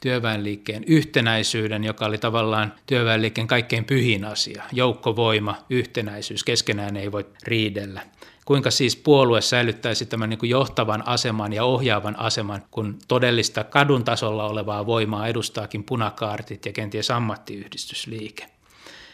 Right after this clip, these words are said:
Ja tässä oli semmoinen dilemma, jota puolueen yhtenäisyyttä vaaliva parlamentaarinen eduskuntatoimintaan keskittyvä siipi ei pystynyt ollenkaan ratkaisemaan. Ja nykykielellä voisi sanota, että syksyn seitsemäntoista aikana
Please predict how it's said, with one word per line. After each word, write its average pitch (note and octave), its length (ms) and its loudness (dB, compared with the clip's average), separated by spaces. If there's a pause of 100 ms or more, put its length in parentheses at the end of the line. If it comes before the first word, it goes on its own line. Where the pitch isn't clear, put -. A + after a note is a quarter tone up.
(160)
Ja - 60 -6
tässä E3+ 340 6
oli B2 100 4
semmoinen A#2 380 2
dilemma, B2 420 6
jota G#2+ 220 -4
puolueen A#2 760 0
yhtenäisyyttä A2 720 -2
vaaliva A2 440 0 (360)
parlamentaarinen G#2+ 880 0
eduskuntatoimintaan G#2+ 1300 -4
keskittyvä G#2 520 -6
siipi G#2 320 -4
ei A#2 100 2
pystynyt A#2 380 0
ollenkaan G#2 500 0
ratkaisemaan. G#2 840 -4
Ja G#2 100 -12 (500)
nykykielellä B2 640 2
voisi A2 240 0
sanota, A2+ 420 0
että G#2 180 -6
syksyn A2+ 640 -4
seitsemäntoista A2 760 0
aikana G#2+ 540 -2